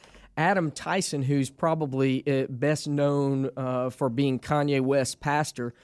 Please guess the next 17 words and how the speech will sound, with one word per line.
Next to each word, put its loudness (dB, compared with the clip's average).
he 4
and 4
I, 2
uh, -2
teamed 0
up, 2
uh, 0
to -2
write 0
this, 2
uh, 0
forty-two 0
session -2
Bible 0
study, -2
which 0
is, 0